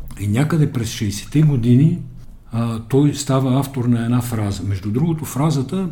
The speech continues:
ние я слушаме непрекъснато по разни презентации, симпозиуми, конференции, конгреси на рекламни агенции. Нали, фразата звучи така: "Content is king", тоест съдържанието е господар.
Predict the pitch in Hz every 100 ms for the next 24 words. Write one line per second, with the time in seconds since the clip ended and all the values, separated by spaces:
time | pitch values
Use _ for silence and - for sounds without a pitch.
0 | - 170 151 117 151 156 151 147 139 139
1 | 131 170 151 101 104 156 117 131 139 127
2 | - 92 87 82 - - - - 120 120
3 | - 95 90 - 131 120 131 120 120 117
4 | - 101 98 - 98 120 120 120 110 107
5 | 95 98 123 127 127 110 92 90 117 117
6 | 110 101 98 107 101 - - - - 131
7 | 131 139 147 120 113 104 104 101 151 156
8 | 151 113 123 - - 123 123 117 110 101
9 | - - 101 90 - - - - - -
10 | 98 101 - - - 110 98 98 104 107
11 | 95 104 113 101 95 - - 78 80